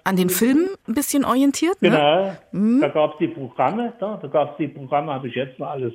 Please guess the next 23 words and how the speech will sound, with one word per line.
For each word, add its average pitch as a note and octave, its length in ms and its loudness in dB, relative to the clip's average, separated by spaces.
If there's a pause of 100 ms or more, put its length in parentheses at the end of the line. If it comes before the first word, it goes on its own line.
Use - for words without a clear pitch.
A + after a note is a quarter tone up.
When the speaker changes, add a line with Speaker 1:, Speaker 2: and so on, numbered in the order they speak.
Speaker 2:
da. C#3 380 -4
Und D3 300 -6 (260)
danach D3+ 460 0
wurden D#3 280 -4
dann C#3+ 240 0
die D3+ 140 -4
Kostüme, D#3 600 -10 (120)
was C#3 260 -6
jeweils D3 400 -4
aktuell C#3 540 -6
war, D#3 160 -6
wurden C#3+ 260 -8
die C3+ 100 -8
Kostüme C#3 800 -4
sozusagen C#3 580 0
hergestellt. G2+ 640 -8 (540)
Speaker 1:
Wenn's G3+ 280 0 (140)
keine F4 340 2
Filmkostüme A3+ 960 2
waren, D3+ 420 -2 (220)
was - 240 -2
ging A3+ 320 4
dann G#3 320 2